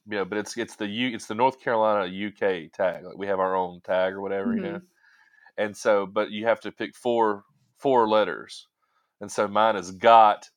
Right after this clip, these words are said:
Speaker 1: eight. And the pizza guy came to my house last night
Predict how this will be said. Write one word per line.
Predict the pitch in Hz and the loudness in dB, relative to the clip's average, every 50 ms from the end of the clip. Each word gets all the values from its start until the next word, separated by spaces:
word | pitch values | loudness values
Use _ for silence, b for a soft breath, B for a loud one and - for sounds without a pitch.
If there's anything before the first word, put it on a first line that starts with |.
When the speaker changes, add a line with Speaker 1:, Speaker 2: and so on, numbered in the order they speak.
| _ - | _ 0
Speaker 1:
eight. | 113 107 92 85 - - - _ _ _ _ _ _ _ _ _ _ _ _ _ _ _ _ _ _ _ _ _ _ _ _ _ - | 0 0 0 -2 -8 -14 -20 _ _ _ _ _ _ _ _ _ _ _ _ _ _ _ _ _ _ _ _ _ _ _ _ _ -4
And | 117 120 120 113 110 107 101 | -2 0 0 0 0 -2 -4
the | 107 | -8
pizza | - - 123 123 117 - 151 | -8 -6 -8 -8 -6 -6 -4
guy | 127 127 117 104 95 98 | 0 2 4 4 2 0
came | - - 113 104 107 107 | -2 -6 -10 -8 -8 -8
to | 107 | -8
my | 104 101 98 98 | -4 -2 -2 0
house | 98 98 95 95 98 107 117 - - - _ - | 0 0 0 0 0 -2 -4 -8 -14 -20 _ -2
last | 104 110 117 117 - - | 0 2 2 2 0 0
night | 123 120 123 131 127 120 | 0 2 2 2 0 -4